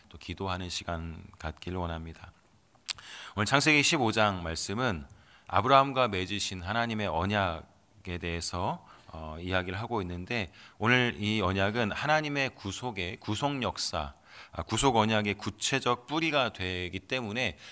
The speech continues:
중요한 부분이라고 할 수 있겠습니다. 특별히 결혼식으로 치자면 신랑이 서약을 하는 내용과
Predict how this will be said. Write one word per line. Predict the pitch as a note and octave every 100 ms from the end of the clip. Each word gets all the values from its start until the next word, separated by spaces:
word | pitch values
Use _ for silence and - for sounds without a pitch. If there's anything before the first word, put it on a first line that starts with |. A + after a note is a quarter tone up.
| -
중요한 | - A2+ B2+ B2 G#2+ F2 D2
부분이라고 | F2 F#2 F2+ E2+ E2+ F2
할 | F#2+
수 | -
있겠습니다. | D#2+ F2+ - F2 D#2 - D#2 - - - - -
특별히 | - G#2+ G#2+ G#2 G2+ - _
결혼식으로 | - G2 B2 B2 A2+ A2
치자면 | - A2 G#2 G2+ A2+ G2+ C#2 - - - - _ - -
신랑이 | - - C#3+ C#3 B2 C3 D#3 - - -
서약을 | - C3+ D3+ C3+ G#2
하는 | G2+ F#2
내용과 | D#2+ E2 E2+ D#2 C#2+